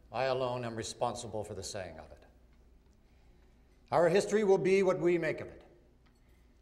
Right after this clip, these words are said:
And if there are any historians about fifty or a hundred years from now, and there should be preserved the kinescopes of one week of all three networks,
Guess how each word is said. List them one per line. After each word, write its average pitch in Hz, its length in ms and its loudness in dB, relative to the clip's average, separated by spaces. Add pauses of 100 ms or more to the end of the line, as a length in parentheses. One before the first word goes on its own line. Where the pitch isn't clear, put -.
(320)
And 110 80 -10
if 110 100 -6
there 160 200 2
are 180 180 4
any 180 160 0
historians 175 760 2
about 160 320 0
fifty 160 400 -2
or 147 220 4
a 139 60 4
hundred 147 320 -4
years 139 280 0
from 117 240 -6
now, 117 400 0
and 131 240 -2
there 131 280 2
should 127 240 -4
be 127 100 -4
preserved 123 560 -4
the 120 80 -6
kinescopes 151 680 -4
of 135 100 -8
one 135 260 -4
week 131 300 -4
of 123 140 -6
all 131 160 2
three 131 260 -4
networks, 117 560 -10